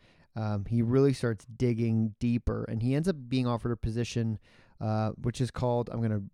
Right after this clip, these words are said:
butcher this here, uh, the Lutpriestertum, which is,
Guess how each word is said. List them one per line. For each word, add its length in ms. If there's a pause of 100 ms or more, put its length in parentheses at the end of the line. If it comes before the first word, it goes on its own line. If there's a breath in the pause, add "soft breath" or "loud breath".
(140)
butcher 260
this 160
here, 220 (460 loud breath)
uh, 220
the 160
Lutpriestertum, 1080 (540)
which 220
is, 320